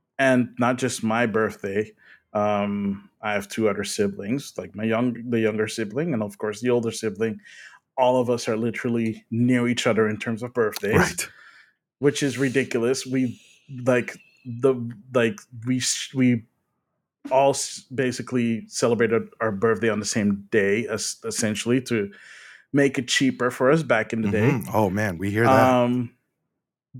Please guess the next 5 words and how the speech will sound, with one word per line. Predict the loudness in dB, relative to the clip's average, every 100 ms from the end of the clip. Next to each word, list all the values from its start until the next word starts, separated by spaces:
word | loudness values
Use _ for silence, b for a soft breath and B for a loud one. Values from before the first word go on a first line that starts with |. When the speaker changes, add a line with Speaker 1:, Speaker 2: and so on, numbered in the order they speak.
| -20 _ _ -6
Speaker 1:
and | -4 -2 -4 -10 -2
yeah, | 2 2 2
like, | 0 -2 -6 -6
that | 0 0 -2 -6
is | -6 -4 -6 -10 -12 -14